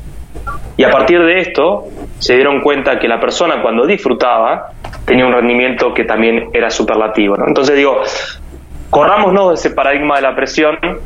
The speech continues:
donde creemos que presión es igual muchas veces al desarrollo máximo del potencial para tener un mejor rendimiento, y tengamos conciencia que es muy de sentido común, pero que nos parece raro decir que una persona que disfruta más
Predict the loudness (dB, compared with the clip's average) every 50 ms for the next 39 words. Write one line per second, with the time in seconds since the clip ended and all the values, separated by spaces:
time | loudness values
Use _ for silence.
0 | -14 -8 -2 0 2 2 2 2 2 2 2 0 0 0 -2 0 0 -2 -2 0
1 | 0 0 0 0 -2 -2 -2 0 2 2 2 2 0 -2 -2 -2 -2 0 2 2
2 | 0 0 0 -2 0 0 -2 -2 -2 -2 -2 -2 -2 0 0 0 0 0 0 0
3 | -2 -2 -4 -2 0 2 2 2 0 0 -2 -2 0 0 -2 -2 0 0 0 0
4 | 0 0 0 0 0 0 -2 -2 -2 -2 -2 0 0 0 2 0 0 0 0 -2
5 | -2 0 0 0 0 -2 -6 -12 -12 -10 -8 -6 -6 -6 -6 -4 -2 -2 0 2
6 | 2 2 4 4 2 2 0 0 0 0 2 2 2 2 0 0 0 0 0 0
7 | 0 0 0 2 2 0 -2 -4 -12 -14 -12 -6 -2 0 2 4 4 4 4 4
8 | 4 2 2 0 0 2 2 2 2 2 2 0 0 2 0 0 -2 -4 -8 -14
9 | -18 -16 -16 -14 -12 -6 0 2 2 4 4 2 2 2 0 0 0 2 0 0
10 | 0 2 0 0 0 0 0 -2 -6 -8 -12 -18 -16 -14 -10 -10 -8 -8 -8 -8
11 | -6 -2 0 0 2 2 2 2 4 2 2 2 0 0 0 0 0 0 0 0
12 | 0 0 0 2 2 0 2 2 0 0 0 0 -2 -2 -4 -6 -10 -14 -14